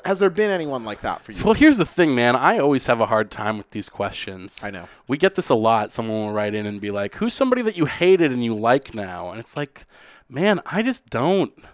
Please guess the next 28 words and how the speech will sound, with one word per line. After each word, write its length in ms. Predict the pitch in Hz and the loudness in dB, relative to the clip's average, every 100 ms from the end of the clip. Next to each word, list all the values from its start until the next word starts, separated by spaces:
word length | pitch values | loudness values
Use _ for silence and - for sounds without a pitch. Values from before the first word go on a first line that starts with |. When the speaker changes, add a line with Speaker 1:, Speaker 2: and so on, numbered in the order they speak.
| _ _ _ | _ _ _
Speaker 2:
I 100 | - | -8
don't 360 | 190 165 220 - | -2 0 0 -2
hate 320 | 139 214 - | -4 -4 -6
people. 460 | 113 95 85 92 101 | -12 -10 -10 -10 -6
Like, 300 | 107 104 - - 127 | -6 -8 -16 -16 -8
Speaker 1:
It, 160 | 127 - | -8 4
Speaker 2:
I, 160 | 165 | 4
Speaker 1:
it, 80 | 233 - | 6 6
Speaker 2:
I, 140 | 202 | 4
Speaker 1:
there's 120 | 202 | 6
very 260 | 170 156 139 | 4 4 2
few. 380 | - 113 98 - | -4 -6 -6 -4
Speaker 2:
there's 260 | 151 165 123 117 - | -2 0 -2 -8 -2
so 520 | - - 190 196 185 | 0 6 6 8 4
few 320 | - 175 175 | 0 -6 -4
people 320 | 180 170 156 | -6 -2 0
that 120 | 131 | 2
I 120 | 127 120 | 2 2
will 160 | 113 | -2
not 400 | 110 117 120 117 | 0 2 2 0
try 260 | - 113 107 | -4 0 0
to 80 | 104 | -2
find 320 | 104 101 98 | -6 -6 -8
the 60 | |
positives 680 | - 95 95 92 85 82 - | -12 -8 -6 -8 -14 -18 -16
in, 280 | 82 78 90 | -16 -18 -16
you 100 | 104 | -10
know? 320 | 104 113 127 | -6 -6 -6